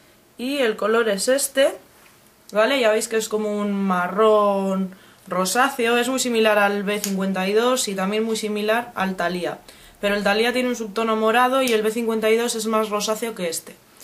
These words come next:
¿vale? Como veis es bastante oscurito, pero bueno, para ahora, para el otoño-invierno, es un tono que a mí me gusta bastante. Y bueno, en las uñas lo que llevo es esto, no sé si lo veis bien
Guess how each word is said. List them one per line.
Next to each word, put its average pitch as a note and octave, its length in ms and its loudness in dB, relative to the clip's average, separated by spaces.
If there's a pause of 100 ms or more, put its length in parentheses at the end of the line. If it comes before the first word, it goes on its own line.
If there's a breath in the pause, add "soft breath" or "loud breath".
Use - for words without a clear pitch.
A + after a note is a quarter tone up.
(240 loud breath)
¿vale? G#3+ 240 0
Como G3+ 200 -2
veis G#3+ 180 -2
es B3 240 -2 (420)
bastante A3 360 -2
oscurito, A#3+ 440 -4
pero G#3+ 220 0
bueno, G#3 240 0
para F#3 180 -2
ahora, G#3 260 4
para A3 460 4
el G#3 180 0
otoño-invierno, G#3 960 -2 (320 loud breath)
es A3+ 120 -2
un A#3+ 120 0
tono A#3+ 220 0
que G#3+ 60 0
a G#3 40 2
mí G#3+ 80 0
me A3 140 2
gusta A3 260 -2
bastante. - 520 -6 (520 loud breath)
Y A3 80 -4
bueno, A#3+ 220 4
en G#3+ 80 0
las G#3+ 180 0
uñas C#4 300 -2
lo B3+ 100 2
que A3+ 140 0
llevo A#3 260 2
es G3+ 180 -4
esto, B3+ 460 0 (680 soft breath)
no F3+ 80 -10
sé F3 140 -14
si - 40 -14
lo D3 100 -8
veis C#3+ 240 -10
bien D#3+ 400 -12